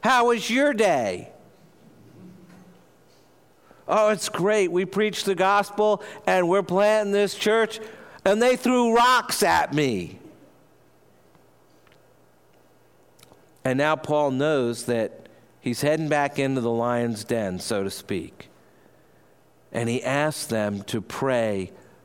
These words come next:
for safety. Second thing he asks them to pray for is his service.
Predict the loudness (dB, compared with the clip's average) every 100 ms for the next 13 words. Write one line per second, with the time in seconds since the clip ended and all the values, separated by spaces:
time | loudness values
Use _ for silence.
0 | -20 -8 -4 -4 -4 -6 -4 -4 -8 -12
1 | -12 -12 -20 _ _ _ _ _ _ _
2 | _ _ -20 -20 _ _ _ _ _ _
3 | _ _ _ _ _ _ _ _ -20 -20
4 | -10 0 0 0 -2 0 0 0 0 0
5 | -2 -2 -2 0 0 0 -2 -2 0 -2
6 | -2 -4 -4 -4 -2 -2 -4 -8 -10 -14
7 | -16